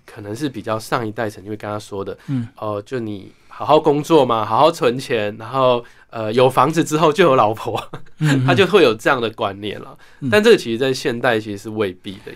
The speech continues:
Speaker 2: 所以有钱你还是要善用，就是某一部分的比例，
Speaker 1: 嗯。
Speaker 2: 就是该娱乐、该消费、该约会、该请客的，还是要有一定的比例，
Speaker 1: 对，对，对，
Speaker 2: 对不对？
Speaker 1: 但，当然也不知道大家月光族嘛，你就是自己规划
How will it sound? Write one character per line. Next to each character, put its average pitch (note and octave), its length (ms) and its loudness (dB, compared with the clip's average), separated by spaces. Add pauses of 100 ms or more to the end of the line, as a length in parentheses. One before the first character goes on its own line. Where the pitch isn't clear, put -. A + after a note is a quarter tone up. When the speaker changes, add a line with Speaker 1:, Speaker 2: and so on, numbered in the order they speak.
(160)
Speaker 2:
所 - 180 6
以 A#3 60 8
有 E3 120 8
钱 D#3 220 2
你 D3 80 6
还 C3+ 100 4
是 C#3+ 140 2
要 D#3+ 80 8
善 D#3 260 4
用， C#3+ 160 2
就 D3 120 0
是 C#3+ 300 4 (100)
某 C3+ 240 2
一 D3 80 4
部 F#3 160 4
分 D#3+ 120 6
的 D3 80 6
比 A#2+ 280 -2
例， C#3+ 180 4
Speaker 1:
嗯。 - 20 0
Speaker 2:
就 D3 140 0
是 D3+ 220 4
该 D3+ 260 4 (320)
娱 C#3 240 4
乐、 D3 380 6
该 C#3+ 180 4
消 C#3+ 320 2
费、 D3 180 4
该 D3 200 4
约 C#3+ 300 8
会、 C3 260 2
该 D3+ 200 2
请 A#2 280 0
客 C#3 200 2
的， A#2+ 120 2
还 C3+ 120 0
是 C3 180 2
要 F#3 200 8
有 F3 140 4
一 E3+ 80 4
定 - 20 6
的 - 0 -
比 E3 40 8
例， - 0 -
Speaker 1:
对， D#3+ 100 8
对， D3+ 160 6
对， - 0 -
Speaker 2:
对 C#3+ 80 6
不 C#3 80 4
对？ C#3+ 80 4
Speaker 1:
但， G#3+ 160 6
当 A3 140 4
然 F#3+ 60 4
也 C3+ 60 4
不 C3+ 60 -4
知 E3 60 4
道 F#3 60 6
大 E3 220 4
家 D#3+ 60 -4
月 D#3+ 120 4
光 C3+ 280 0
族 A2+ 180 -10
嘛， G2+ 180 -6
你 A2 60 -6
就 D3 160 2
是 C#3 80 2
自 A2+ 180 -6
己 A#2 120 -4
规 B2 180 2
划 B2+ 220 2